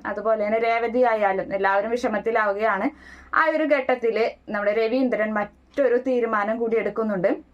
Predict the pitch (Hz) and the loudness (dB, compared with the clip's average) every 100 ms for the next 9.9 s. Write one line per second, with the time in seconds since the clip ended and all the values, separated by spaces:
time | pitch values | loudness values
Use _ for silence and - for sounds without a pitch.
0 | _ - - - - 254 269 277 262 262 | _ -20 -20 -6 0 2 2 0 2 0
1 | 247 269 214 262 330 - 262 240 247 269 | 0 0 0 -2 -4 -10 -4 0 2 2
2 | 247 240 254 262 220 - 247 277 233 220 | 2 0 2 2 0 -2 -4 -2 -2 0
3 | 240 220 214 220 214 240 185 175 226 - | 0 0 -2 -2 0 -2 -2 -4 -8 -2
4 | 220 208 220 - - _ 262 285 254 247 | -2 0 0 -4 -10 _ -2 2 2 2
5 | 226 214 233 208 196 - - 226 233 254 | 2 0 0 0 -2 -6 -2 0 0 0
6 | 220 220 202 196 208 214 190 202 180 185 | -2 -2 -4 -4 -2 0 0 0 -4 -6
7 | - - - - 262 262 277 294 262 - | -12 -20 -10 -4 0 0 0 0 0 -2
8 | 294 302 247 240 262 226 233 240 208 - | 2 4 4 2 0 0 -2 -4 -2 0
9 | 240 233 233 254 220 208 254 359 | -2 -2 -2 -2 0 -2 -2 -4